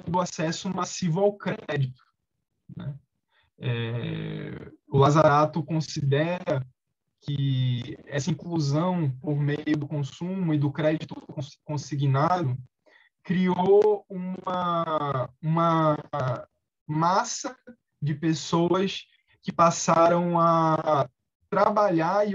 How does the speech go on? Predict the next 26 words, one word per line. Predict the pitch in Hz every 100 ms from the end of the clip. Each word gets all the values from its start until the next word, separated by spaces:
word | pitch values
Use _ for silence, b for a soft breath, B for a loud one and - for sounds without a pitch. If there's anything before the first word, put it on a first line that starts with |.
| 196 196
ordenar | 214 220 180 175 214 233 _ _ _ _ _ -
a | - 156
sua | - - 180
vida, | 147 202 190 165
o |
seu | 156 175
trabalho, | 170 202 - 165 - 185 196 - 208 _ -
a | 170
partir | 185 175 190
de | -
uma | 214 190
dívida | 175 190 202
permanente, | 202 202 - 214 214 170 151 - - _ _ _ _ _ _
que | 160
tava | 131 165 165 170 180
sendo | - 180 185
descontada | 165 - 202 180 185 180 175
diretamente | 151 220 247 226 - 208 170 185 196 - _ _ _
no | 175 170
seu | - 180
salário | - 180 180 175 170 180
no | 185
início | 175 180 165
de | 151
todo | - 180 202
mês. | 156 135 127